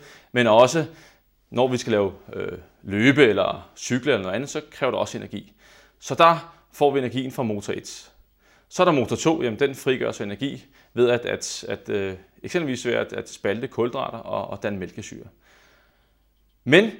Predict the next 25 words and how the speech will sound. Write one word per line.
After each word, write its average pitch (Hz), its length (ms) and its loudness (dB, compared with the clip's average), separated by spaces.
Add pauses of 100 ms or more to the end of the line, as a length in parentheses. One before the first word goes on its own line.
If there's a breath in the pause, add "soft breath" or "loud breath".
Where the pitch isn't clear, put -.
motor 139 320 4
et 165 180 2
er 104 60 -2
klart 160 440 -4
den 117 180 -6
vigtigste 143 360 -2
motor 113 300 -6
i 117 40 -6
kroppen, 110 360 -4
og - 120 -14
det 139 60 -2
er 131 40 -4
vores 127 220 -8 (120)
primære 131 380 -2
motor. 95 380 -12 (720)
Så - 120 -12
det 123 160 2
er 151 40 4
den, 135 100 -4
som 131 160 -2
vi 120 60 0
benytter 110 400 0
til 143 240 -6
det 110 80 0
meste. 101 400 -6